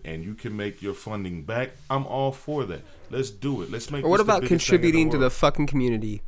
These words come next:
Speaker 2: How about that? How about contributing
Speaker 1: Or that.
Speaker 2: to a scene that, that, that you're supposedly a part of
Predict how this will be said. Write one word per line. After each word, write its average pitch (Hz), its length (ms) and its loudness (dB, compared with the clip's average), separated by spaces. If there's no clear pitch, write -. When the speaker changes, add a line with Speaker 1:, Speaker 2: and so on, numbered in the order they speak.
Speaker 2:
How - 80 -6
about 156 200 6
that? 101 240 0
How 151 80 2
about 160 180 4
contributing 151 680 4
Speaker 1:
Or - 20 0
that. - 80 -6
Speaker 2:
to 143 140 2
a 139 60 2
scene 147 520 2
that, 117 280 2
that, 110 460 -2
that 107 480 -6
you're 120 220 -2
supposedly 135 640 2
a 113 60 0
part 110 260 -4
of 107 180 -8